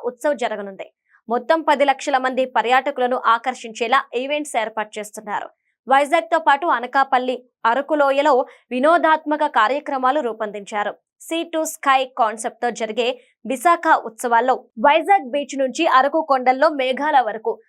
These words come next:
ఉత్తరాంధ్ర సాంస్కృతిక వారసత్వాన్ని, స్థానిక కళలను పర్యాటకులకు పరిచయం చేస్తారు. విశాఖపట్నం, అనకాపల్లి, అరకు ప్రాంతాలను దేశంలోనే ప్రముఖ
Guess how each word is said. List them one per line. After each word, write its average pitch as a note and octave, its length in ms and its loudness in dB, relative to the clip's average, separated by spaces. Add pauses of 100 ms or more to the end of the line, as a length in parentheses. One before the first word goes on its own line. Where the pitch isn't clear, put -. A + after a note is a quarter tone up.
(140)
ఉత్తరాంధ్ర D#4+ 600 4
సాంస్కృతిక D#4 720 0
వారసత్వాన్ని, B3 840 0 (280)
స్థానిక E4 560 4 (200)
కళలను D4 400 2 (140)
పర్యాటకులకు B3+ 800 0
పరిచయం A#3 480 -4
చేస్తారు. G#3 560 -6 (120)
విశాఖపట్నం, F#4+ 760 2 (200)
అనకాపల్లి, D#4+ 760 2
అరకు D4+ 320 4 (100)
ప్రాంతాలను C4 580 2
దేశంలోనే C4+ 640 0
ప్రముఖ D4 560 2